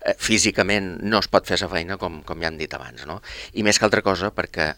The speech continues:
és molt efectiu, jo crec que la mesura que seria més efectiva i ràpida de tirar per endavant i sobretot perquè estan les nostres mans, les competències des, del Consell Insular. Em, jo ja vaig comentar en aquesta comissió justament que,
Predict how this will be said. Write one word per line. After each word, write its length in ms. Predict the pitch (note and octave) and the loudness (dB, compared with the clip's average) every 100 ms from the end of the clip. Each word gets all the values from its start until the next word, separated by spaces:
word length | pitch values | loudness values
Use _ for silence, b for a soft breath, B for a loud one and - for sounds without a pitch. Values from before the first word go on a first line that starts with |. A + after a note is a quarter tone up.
| - | 0
és 180 | G#2 | 0
molt 160 | F#2 E2+ | 0 -4
efectiu, 320 | - - G2+ A#2+ | -6 -4 -2 -2
jo 80 | D2 | -4
crec 160 | - | -6
que 60 | F2 | -6
la 80 | E2+ E2 | -4 -6
mesura 300 | F2 E2+ D2 | -6 -6 -6
que 140 | D#2+ | -6
seria 300 | - E2 E2 | -4 -2 -2
més 220 | E2 F#2 | -2 -4
efectiva 560 | F2 E2 - F2 D#2+ D#2 - | -4 -6 -8 -8 -8 -8 -8
i 40 | F2 | -2
ràpida 520 | E2 F2 E2 C#2+ C2+ B B B B B | 4 4 4 -4 -8 B B B B B
de 220 | F#2 F2+ | -4 0
tirar 220 | F2 F2 E2+ | 4 4 4
per 80 | |
endavant 300 | F2 F2 F#2 A#2 | 2 2 2 0
i 80 | F#2+ | -2
sobretot 320 | - D2+ D#2 | -4 -4 -10
perquè 160 | F#2 F2 | -8 -8
estan 220 | F2 G#2 | -8 -8
les 100 | F2+ | -10
nostres 300 | D2 C#2+ - - | -12 -16 -14 -12
mans, 180 | F2 D2 | -12 -12
les 140 | C#2 | -16
competències 480 | E2 D#2 D2+ C#2+ D#2+ | -14 -12 -10 -10 -10
des, 220 | D#2+ D2+ - | -10 -10 -12
del 180 | D#2+ D#2+ | -6 -4
Consell 280 | G2 F#2 D#2 | -2 -2 -4
Insular. 320 | C#2+ D2 D2 - B B B B B B B B | -4 -4 -4 -4 B B B B B B B B
Em, 1040 | G2+ F#2+ F#2 F#2 F2+ E2+ E2+ E2 E2 E2 - - F2+ | 6 8 8 6 2 -4 -8 -12 -12 -14 -16 -16 0
jo 80 | A2+ | 6
ja 140 | G#2+ | 8
vaig 140 | A2 - | 6 2
comentar 380 | G2+ G2 F#2 F#2+ | 0 0 4 4
en 80 | F2+ | 4
aquesta 280 | F2 - E2 | 0 -2 -4
comissió 220 | E2+ F2 | -2 -4
justament 480 | D#2+ D#2 E2 F#2 B2+ | -4 -6 -2 0 0
que, 120 | - | 0